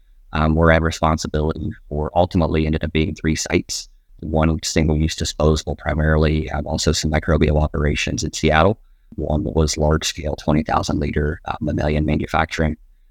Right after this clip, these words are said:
Um, and then we had acquired a cell and gene therapy facility in Longmont, Colorado, very same window. In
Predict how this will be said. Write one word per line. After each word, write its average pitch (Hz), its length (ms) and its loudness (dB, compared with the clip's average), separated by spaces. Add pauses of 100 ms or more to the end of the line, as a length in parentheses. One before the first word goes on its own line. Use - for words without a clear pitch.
(200)
Um, 80 240 4
and 82 120 4
then 85 400 4
we 80 100 0
had - 140 -6 (100)
acquired 80 500 2
a 76 60 -2
cell - 220 -6
and 76 100 -2
gene 76 200 0
therapy 73 320 0
facility - 440 -4
in - 80 0
Longmont, - 360 -4
Colorado, - 460 -6 (100)
very 80 260 2
same 78 240 2
window. 78 300 0 (800)
In 104 440 2